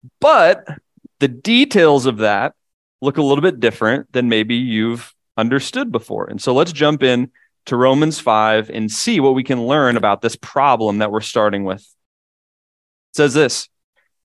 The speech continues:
five twelve. If you wanna open your, up your, up your Bibles to Romans, we'll be in Romans five through eight the whole time.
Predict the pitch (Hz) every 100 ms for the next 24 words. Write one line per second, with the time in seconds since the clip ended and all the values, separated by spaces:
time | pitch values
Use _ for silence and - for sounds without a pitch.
0 | _ _ 139 127 127 131 117 110 139 135
1 | 123 127 127 120 135 131 - 131 127 127
2 | 127 123 113 113 110 107 101 117 110 113
3 | 107 107 104 104 98 107 107 107 110 101
4 | 95 90 98 101 107 98